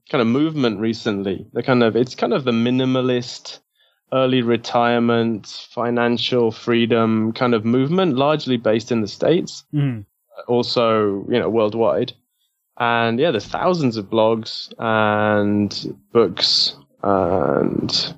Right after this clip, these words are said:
Speaker 1: you know, forums and all sorts of places you can go to get information.
Speaker 2: Okay. Okay, so that's how you kind of, well, when, when you started the website, it's not a new website at all. So when you were there, was it still the same? Like, you could find the stuff?
Speaker 1: Well, you can find the stuff, but the, you can't find stuff for Japan in English.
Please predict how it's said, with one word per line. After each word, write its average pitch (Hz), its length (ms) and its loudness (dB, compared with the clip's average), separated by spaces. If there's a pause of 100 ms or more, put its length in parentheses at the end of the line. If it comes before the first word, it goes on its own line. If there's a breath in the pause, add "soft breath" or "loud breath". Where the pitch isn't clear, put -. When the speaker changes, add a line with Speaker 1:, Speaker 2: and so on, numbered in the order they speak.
Speaker 1:
you 127 120 4
know, 92 80 4
forums 113 640 0
and 120 100 2
all 170 120 2
sorts 147 220 -2
of 131 120 -6
places 120 360 -2
you 110 60 -4
can 120 140 -4
go 110 160 0
to 107 140 -6
get 101 180 2
information. 113 520 2 (600 soft breath)
Speaker 2:
Okay. 120 260 0 (720)
Okay, 135 220 2
so 147 100 -2
that's 139 100 0
how 151 60 0
you 139 160 2
kind 147 160 0
of, 127 120 -2
well, 175 180 2
when, 196 160 0 (160)
when 247 160 0
you 330 80 2
started 254 200 0
the 180 120 -2
website, 151 240 -2
it's 131 100 -4
not 254 140 -4
a 165 40 -2
new 156 140 2
website 143 320 0
at 131 80 -6
all. 151 140 0
So 131 100 -8
when 131 160 -2
you 196 120 2
were 190 100 2
there, 127 260 0
was 131 160 -2
it 131 120 -4
still 151 180 0
the 131 60 -2
same? 151 260 2
Like, 127 180 -2
you 127 80 -6
could 120 80 -6
find 131 240 -2
the 131 60 -2
stuff? 151 240 -4 (1160 loud breath)
Speaker 1:
Well, 202 220 2
you 196 120 2
can 214 160 2
find 269 280 2
the 202 60 4
stuff, 113 340 0
but 131 520 0
the, 131 100 2
you 123 420 0
can't 202 320 2
find 135 260 0
stuff 127 280 0
for 131 200 -2
Japan 117 340 0
in 107 100 0
English. - 480 -8